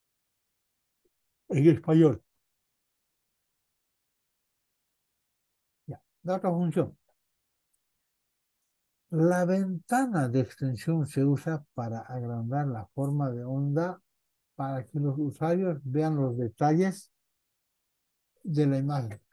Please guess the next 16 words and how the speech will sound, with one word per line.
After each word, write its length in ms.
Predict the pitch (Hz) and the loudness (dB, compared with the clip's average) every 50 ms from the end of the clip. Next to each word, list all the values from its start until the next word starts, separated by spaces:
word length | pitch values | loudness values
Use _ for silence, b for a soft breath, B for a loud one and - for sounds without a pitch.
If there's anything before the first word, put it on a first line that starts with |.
| _ _ _ | _ _ _
El 140 | 175 156 151 | -4 -2 -2
ajuste 400 | 139 135 - 247 233 - - 214 | -4 -4 -4 -4 -4 -2 0 2
de 100 | 190 165 | 2 4
la 120 | 156 143 | 2 2
extensión 360 | 147 - 156 156 147 175 190 | 2 0 0 0 0 0 0
de 80 | 180 165 | 2 2
la 100 | 143 135 | 0 2
ventana 420 | 135 139 131 131 180 190 208 196 | 0 -2 -2 -2 -4 -4 -2 -2
no 240 | 180 165 160 156 135 | -2 -2 -2 -2 -2
será 180 | 147 151 156 151 | 0 -2 0 0
más 220 | 151 156 156 143 - - - _ _ _ _ _ _ - | -2 -4 -4 -6 -8 -14 -20 _ _ _ _ _ _ -6
lento 400 | 147 151 151 143 147 170 156 160 | -4 -4 -4 -4 -4 -6 -8 -4
que 80 | - 135 | -6 -6
el 180 | 120 117 117 | -4 -4 -6
de 140 | 117 123 120 | -6 -6 -6
la, 380 | 117 117 110 110 107 104 104 | -6 -6 -6 -8 -8 -10 -10